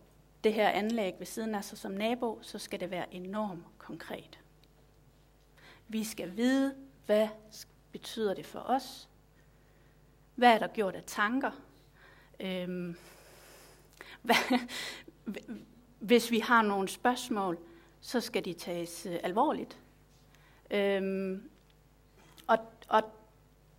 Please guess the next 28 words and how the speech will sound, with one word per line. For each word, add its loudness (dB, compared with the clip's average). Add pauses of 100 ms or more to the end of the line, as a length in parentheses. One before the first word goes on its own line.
(720)
øh, 8 (300)
udkommet 6
af 6
mødet 6
var, 8
at 2 (1040)
jeg 4
har 2
i 2
hvert 10
fald 0
hørt 10
nogle 2 (200)
politikere 2
sige, -2 (220)
at 2 (560)
taget 6
fløj 4
jo 2
næsten -2
af -2
bygningen, -4
og 0
det 0
gjorde 6
det 2
altså -6
ikke. -12